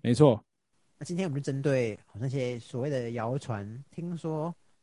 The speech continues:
Speaker 2: 好像可能会这么做，来跟大家做讨论啊。
Speaker 1: 对，因为看起来这个信用管制，我觉得这只是一个方法，但它是不是真的就是针对说，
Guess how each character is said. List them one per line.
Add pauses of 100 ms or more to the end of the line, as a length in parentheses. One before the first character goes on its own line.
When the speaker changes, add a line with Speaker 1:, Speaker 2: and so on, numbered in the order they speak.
Speaker 2:
好
像
可
能
会
这
么
做，
来
跟
大
家
做
讨
论
啊。 (800)
Speaker 1:
对，
因
为 (400)
看
起
来
这
个
信
用
管
制， (680)
我
觉
得 (180)
这
只
是
一
个 (840)
方
法，
但
它
是
不
是
真
的
就
是
针
对
说，